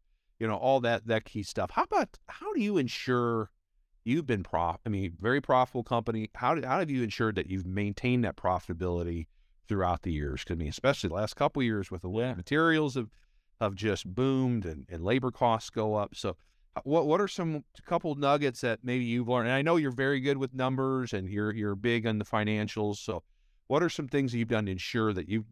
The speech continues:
Speaker 1: been making money year after year?
Speaker 2: Yeah, uh, kudos to Kate there. She, and we had probably one of the other biggest things that happened through Certain Path is we have the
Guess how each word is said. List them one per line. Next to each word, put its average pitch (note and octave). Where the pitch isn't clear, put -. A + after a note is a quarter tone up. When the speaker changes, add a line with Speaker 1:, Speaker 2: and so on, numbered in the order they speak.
Speaker 1:
been G2+
making G2+
money F#2+
year E2+
after D2+
year? C#2
Speaker 2:
Yeah, A#2+
uh, A#2+
kudos F3
to B2+
Kate C#3
there. A#2
She, E3
and B2
we C3+
had C3
probably A#2
one A#2
of G#2
the G#2
other A2
biggest G#2+
things A2+
that G2+
happened G#2+
through A#2
Certain B2
Path A2
is G#2+
we A#2
have A2+
the G#2